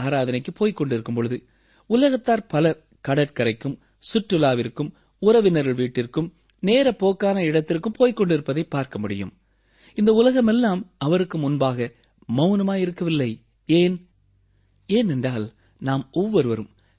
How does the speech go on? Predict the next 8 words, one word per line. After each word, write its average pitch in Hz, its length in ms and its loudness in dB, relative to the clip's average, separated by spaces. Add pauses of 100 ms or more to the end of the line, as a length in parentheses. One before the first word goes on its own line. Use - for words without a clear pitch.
தனிப்பட்ட 233 520 -2
விதத்திலே 123 600 -2 (340)
தேவனை 151 480 2 (140)
நம்முடைய 123 540 0
இருதயங்களில் 143 560 -2
பரிசுத்தம் 156 460 -4
பண்ண 120 180 -2
வேண்டியது 113 420 -4